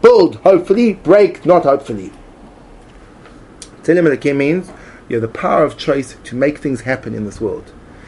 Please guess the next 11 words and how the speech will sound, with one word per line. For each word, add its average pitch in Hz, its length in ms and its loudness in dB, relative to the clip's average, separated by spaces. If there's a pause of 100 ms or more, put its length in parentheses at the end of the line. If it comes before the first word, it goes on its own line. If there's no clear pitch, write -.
(200)
Now, 135 180 -2
if 113 100 -8
that's 165 300 -2
true, 101 300 -10 (560)
that 151 140 -6
doesn't 139 240 -2
make 131 180 -4
you 127 80 -2
look 170 280 0
like 123 200 -4
God. 131 340 -2